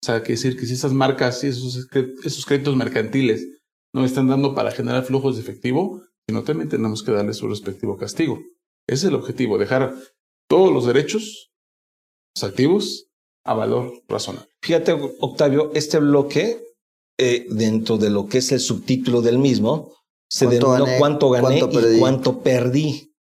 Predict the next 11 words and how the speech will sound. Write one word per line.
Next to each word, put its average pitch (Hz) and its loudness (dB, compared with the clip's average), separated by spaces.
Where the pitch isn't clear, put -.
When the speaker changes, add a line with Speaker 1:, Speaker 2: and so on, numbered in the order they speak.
Speaker 2:
Todos 233 2
estos 190 -2
puntos 147 0
que 123 0
Ricardo 131 0
está 139 0
destacando 117 0
son 190 4
indispensables 175 0
para 131 2
determinar 131 2